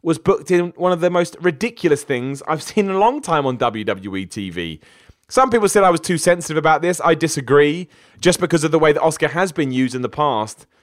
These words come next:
I don't understand why now she had to be reduced down to the confused foreign heel. If you didn't see it, Naomi and her were talking. Naomi thanked her for saving her from the Iconics, said that she filled the glow.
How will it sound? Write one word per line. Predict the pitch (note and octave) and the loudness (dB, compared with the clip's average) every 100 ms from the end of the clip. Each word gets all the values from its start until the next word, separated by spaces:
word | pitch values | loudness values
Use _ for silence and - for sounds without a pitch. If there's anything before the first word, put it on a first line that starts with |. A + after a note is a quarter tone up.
| _ _ - | _ _ -4
I | D3+ | 2
don't | F#3+ | 4
understand | F#3+ F3 F#3 E3+ | 2 2 0 2
why | F3 | 2
now | E3+ F3+ E3 | 2 2 2
she | D#3+ | 2
had | D#3+ D3+ | -2 -2
to | C#3 | -2
be | D3+ D3 D3+ D3 | -2 -2 -8 -6
reduced | D3+ C3 E3+ D3+ | -4 -4 -4 -4
down | - D#3+ D#3 D3 | 0 2 0 -2
to | D#3 | -2
the | C#3+ D3 D3 C#3+ _ _ | 2 2 2 -2 _ _
confused | - D3 - F3 D#3+ - | -8 -8 -6 -6 -6 -6
foreign | - E3+ E3 | -2 0 0
heel. | D#3+ A3 C#3+ D#2+ C2 _ _ _ | 0 0 -2 -4 -10 _ _ _
If | D3 | 0
you | |
didn't | F3 E3+ | 2 2
see | - E3 | 0 2
it, | E3+ | 4
Naomi | D#3 D#3 D#3 | 2 2 0
and | C#3 | 0
her | C#3+ | 0
were | C3 | 0
talking. | B2 A3 A3 G#3 G3 G3 - _ _ - | 2 4 4 2 -2 -4 -12 _ _ -2
Naomi | C#3 D#3 D3 | 2 2 2
thanked | C#3 D#3+ D#3 C#3 | 0 -2 -2 -2
her | C#3+ | -2
for | C3 | -2
saving | D3+ D3 C#3+ | 2 2 2
her | C#3 | -2
from | C3 B2+ | -4 -4
the | |
Iconics, | B2 A#2 D#3+ E3+ D3 | -4 -4 -4 -4 -4
said | - C3+ | -4 -4
that | C3+ | -4
she | C3 | -10
filled | - C#3+ C#3 | -2 -2 -2
the | A2+ | -4
glow. | F3 G3 G3 F#3 F3 | 0 2 4 2 -2